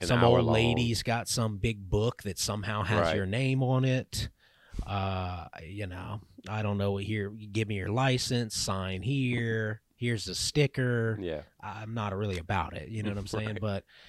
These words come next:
Speaker 2: but <clears throat> at the same time, doing it, um,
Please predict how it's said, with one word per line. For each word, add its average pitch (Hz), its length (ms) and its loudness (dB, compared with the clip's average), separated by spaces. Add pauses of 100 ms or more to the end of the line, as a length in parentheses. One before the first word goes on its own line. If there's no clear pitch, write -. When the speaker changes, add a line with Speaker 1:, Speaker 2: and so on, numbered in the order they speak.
(260)
Speaker 2:
but 113 340 -2 (120)
<clears throat> - 100 -8 (440)
at 143 80 -2
the - 80 0
same 131 280 2
time, 117 360 2
doing 127 340 2
it, 123 220 0 (880)
um, 92 480 -4